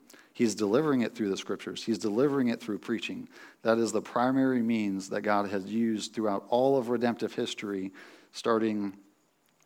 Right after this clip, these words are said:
um, in Genesis, of how to redeem and sanctify his people. Oftentimes, uh, he used prophets who were a type of preacher. Second Peter, the whole book of Second Peter is about false prophets,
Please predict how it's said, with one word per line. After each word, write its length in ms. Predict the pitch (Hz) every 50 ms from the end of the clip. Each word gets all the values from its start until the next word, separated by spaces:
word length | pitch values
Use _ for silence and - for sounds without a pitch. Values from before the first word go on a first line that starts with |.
| - - -
um, 260 | 107 110 110 101 101
in 180 | 120 120 107 107
Genesis, 640 | 101 127 127 131 113 - - 107 104 98 - - - - - - - - - - -
of 260 | 104 101 98 - - - _ _ _
how 220 | - - 120 117 120
to 500 | - - 117 110 110 107 101 104 104 -
redeem 520 | - 95 98 98 98 113 120 117 117 113 120
and 200 | - 104 95 92
sanctify 600 | - 113 110 98 113 101 - 104 95 98 98 90
his 260 | 80 95 92 85 -
people. 460 | - - 156 135 - 98 - - - - - - - - - - - - _ _ _ - -
Oftentimes, 840 | 113 117 113 - 120 104 - 120 110 110 107 101 98 95 - - - _ - - - - _ _ _ _
uh, 400 | - 101 95 92 92 95 95 95
he 160 | - - 117 113
used 300 | 107 101 92 80 - -
prophets 720 | - 120 117 110 - 120 110 - - - - - - - _ _ _ _ _ _
who 120 | - 113
were 440 | 104 104 104 101 98 98 95 95 - -
a 60 | 95
type 180 | - 123 110 -
of 100 | 107 -
preacher. 480 | - 135 135 123 - 127 117 117 117 117 - - - _ _ _ _ _ _ _ _ _ _ _ _ - - -
Second 320 | - - 143 127 135 127 -
Peter, 260 | 131 127 123 120 113
the 80 | 110
whole 140 | 90 120 131
book 180 | 117 120 120 120
of 80 | 107
Second 240 | - 123 117 127 117
Peter 320 | - - 123 123 120 113 113
is 120 | 110 101
about 240 | 101 101 - - -
false 200 | - 120 117 -
prophets, 560 | - - 117 107 - - 110 101 - -